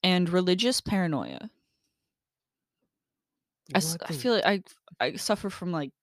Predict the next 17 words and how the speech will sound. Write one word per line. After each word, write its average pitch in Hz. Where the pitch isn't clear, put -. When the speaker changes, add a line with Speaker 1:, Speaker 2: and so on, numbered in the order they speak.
Speaker 1:
most 180
of 156
those, 143
and 165
I'll 170
let 170
you 175
guess 185
which 190
ones 190
they 175
are. 156
Speaker 2:
<laughs> -
Speaker 1:
Like, 240
<laughs> -
Speaker 2:
Oh, 123
man. 117